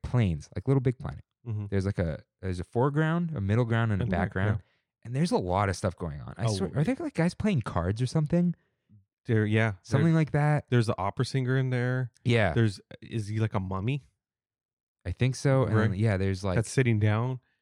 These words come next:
Speaker 2: There's a
Speaker 1: there's a crypt.
Speaker 2: Yeah.
Speaker 1: And then there's a, way at the end, uh,
Speaker 2: There's a necromancer looking thing.
Speaker 1: and then there's, like, a, there's that knight that's, has clear armor.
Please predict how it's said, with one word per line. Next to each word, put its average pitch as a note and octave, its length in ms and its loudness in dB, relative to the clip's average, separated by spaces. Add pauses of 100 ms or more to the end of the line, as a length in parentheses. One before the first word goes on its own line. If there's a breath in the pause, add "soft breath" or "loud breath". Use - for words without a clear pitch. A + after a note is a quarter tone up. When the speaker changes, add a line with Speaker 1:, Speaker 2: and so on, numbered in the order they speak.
(260)
Speaker 2:
There's A2 280 0
a G2 480 0 (460)
Speaker 1:
there's G#2+ 120 -6
a F#2 60 -2
crypt. - 760 -4 (240)
Speaker 2:
Yeah. A#2 200 0 (360)
Speaker 1:
And F#2+ 220 -4
then F#2 340 0
there's F#2+ 300 0
a, E2 200 -4 (120)
way G#2 180 2
at B2+ 100 -2
the F#2 160 -2
end, F#2+ 400 0 (760)
uh, F2 400 2
Speaker 2:
There's G#2+ 140 -2
a G#2 60 0
necromancer A2+ 800 -2
looking B2 320 -4
thing. C3 280 -6 (200)
Speaker 1:
and G2+ 120 -2
then G2 100 -2
there's, G2 280 0
like, F#2 180 -4
a, D#2 280 -6 (100)
there's F#2+ 240 -2
that F#2 160 -2
knight F#2+ 440 0 (520)
that's, - 160 -14 (240)
has G2+ 160 -2
clear G#2+ 400 0
armor. D#2+ 420 -4